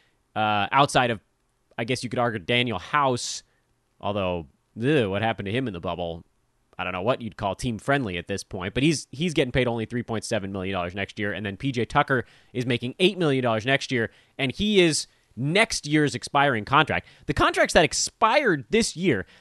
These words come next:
the six most expensive players on the team are all signed, for at least one more year. The four most expensive players on the team are signed for at least two more years, and the three most expensive players on the team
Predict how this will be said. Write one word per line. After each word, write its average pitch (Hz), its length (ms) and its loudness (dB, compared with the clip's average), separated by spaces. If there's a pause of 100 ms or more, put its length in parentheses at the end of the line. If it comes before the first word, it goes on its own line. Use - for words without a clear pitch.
(120)
the 156 140 4
six - 580 0
most 190 600 6
expensive 190 680 0
players 180 460 2
on 143 180 -2
the 127 60 -2
team 147 460 -2 (920)
are 160 200 8
all 226 300 12
signed, 131 640 2 (380)
for 170 160 10
at 156 120 6
least 202 380 2
one 151 280 2
more 117 200 0
year. 101 360 -6
The 135 100 4
four 330 480 8
most 151 260 4
expensive 120 460 -4
players 123 260 4
on 117 100 -4
the 113 60 -4
team 127 220 -2
are 123 80 0
signed 113 300 -2
for 117 80 -4
at 113 80 -4
least 113 200 -6
two - 220 -4
more 208 220 2
years, 147 320 0
and 170 160 -2
the 165 60 -2
three 381 340 4
most 339 260 6
expensive 220 460 -2
players 214 260 4
on 202 60 0
the 190 80 -4
team 208 260 -2